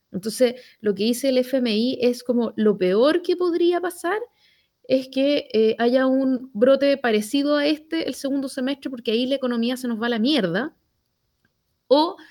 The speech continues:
que haya un brote parecido, eh, el, el año que viene, ¿no?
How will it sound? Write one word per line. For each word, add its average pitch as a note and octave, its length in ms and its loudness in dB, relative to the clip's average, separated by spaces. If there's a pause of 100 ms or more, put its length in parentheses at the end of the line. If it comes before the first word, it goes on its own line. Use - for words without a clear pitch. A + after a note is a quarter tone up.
(140)
que C4+ 100 0
haya C4+ 160 2
un C#4 140 4
brote B3 320 4
parecido, D4 640 0 (340)
eh, G3+ 360 0
el, G3 680 -2
el G#3 160 0
año A3+ 220 0
que D4 100 0
viene, G3 400 0
¿no? G#3+ 380 -6